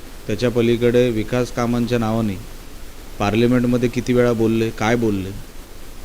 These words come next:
आज त्या देशाचा सभागृह आहे, म्हणून त्या देशाच्या सर्वात मोठ्या सभागृहाला काही प्रोटोकॉल असतो, काही मर्यादा असतात, कसं बोलावं, कसं वागावं. आणि आपल्या रत्नागिरी सिंधुदुर्ग मतदारसंघाला एक वारसा आहे.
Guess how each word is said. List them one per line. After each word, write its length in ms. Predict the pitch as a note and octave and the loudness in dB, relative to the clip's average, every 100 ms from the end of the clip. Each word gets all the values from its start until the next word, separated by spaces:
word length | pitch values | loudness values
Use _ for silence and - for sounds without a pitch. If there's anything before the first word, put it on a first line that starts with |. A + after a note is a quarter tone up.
| - - - - | -14 -14 -12 -10
आज 80 | A#2 | -6
त्या 140 | C#3+ | -4
देशाचा 540 | C3 G#2+ G2+ B2+ C3+ C3+ | -2 -2 0 0 0 0
सभागृह 440 | B2 G#2+ G2+ F#2+ | 0 0 -2 -4
आहे, 200 | F2+ F#2+ - - - - - - - - - - - | -6 -10 -12 -16 -14 -14 -14 -14 -14 -14 -14 -12 -4
म्हणून 240 | G#2 B2+ | 0 2
त्या 100 | C#3 | 2
देशाच्या 600 | C3+ A#2+ A#2+ C3+ C3 C#3+ | 2 2 2 0 2 0
सर्वात 340 | C3+ A#2+ B2 C#3 | 0 0 0 0
मोठ्या 300 | C#3 C3 C3 | 0 -2 0
सभागृहाला 760 | B2+ A#2+ B2 B2+ B2 A#2 G2 F#2+ - - - - - - - - - - - - | 0 0 0 0 0 0 -2 -8 -12 -14 -14 -14 -14 -14 -16 -14 -14 -16 -16 -8
काही 140 | B2 C3+ | -4 -2
प्रोटोकॉल 600 | B2 B2 C#3+ C3+ A2+ G2 | 0 2 2 0 -2 -2
असतो, 300 | - G#2 F#2+ | -6 -8 -6
काही 200 | G#2+ G#2+ | -4 -4
मर्यादा 420 | G#2 G#2 A2 G#2+ | -2 -2 -2 -2
असतात, 340 | G#2 G2+ - G2+ - | -4 -6 -6 -8 -6
कसं 240 | G2+ A2 G2+ | -8 -6 -2
बोलावं, 380 | G2+ G2+ G2+ | -2 0 -2
कसं 260 | F#2+ G2 G#2+ | -2 -6 -4
वागावं. 420 | G2+ F#2+ G2 F#2 F#2+ - - - - - - - - - - | -2 -2 -4 -4 -6 -10 -12 -14 -14 -12 -10 -10 -12 -10 -4
आणि 360 | A2 B2 B2+ A2 - | 0 2 0 -2 -6
आपल्या 460 | G#2 G#2 A#2+ B2+ B2+ | -8 -4 0 2 2
रत्नागिरी 440 | A2 B2 C3 C#3 | 0 0 0 0
सिंधुदुर्ग 460 | B2 B2 B2+ C3 B2+ | 4 6 6 4 2
मतदारसंघाला 680 | A#2+ A2 B2+ B2 B2+ C3 C3+ | 0 0 0 0 0 2 2
एक 80 | |
वारसा 360 | A#2 G#2 G#2 B2 | 2 0 0 0
आहे. 160 | A2 | -2